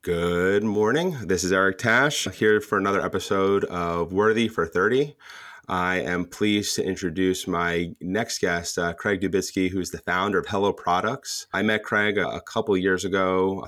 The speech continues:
thanks to, uh, a great mutual friend, Marnie Gordon, who was also my first guest for this podcast. Welcome, Craig. We're pleased to have you on the show.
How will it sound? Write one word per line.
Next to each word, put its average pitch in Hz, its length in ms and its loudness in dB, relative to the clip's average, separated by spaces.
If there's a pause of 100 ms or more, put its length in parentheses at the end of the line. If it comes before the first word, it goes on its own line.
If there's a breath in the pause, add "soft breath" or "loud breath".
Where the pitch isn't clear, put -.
thanks 98 380 -2
to, 92 440 2
uh, 76 280 -4
a 80 40 -6
great 95 240 2
mutual 92 300 0
friend, 90 360 -2
Marnie 90 300 0
Gordon, 92 320 2
who 107 340 0 (280 loud breath)
was 95 180 -2
also 95 260 0
my 92 180 0
first 113 300 0
guest 90 240 -2
for 85 120 0
this 85 160 -4
podcast. 85 840 -4
Welcome, 123 340 2
Craig. 135 440 0
We're 95 180 0
pleased 113 400 -2
to 101 80 -4
have 98 160 0
you 98 60 2
on 98 80 2
the 98 80 0
show. 127 300 0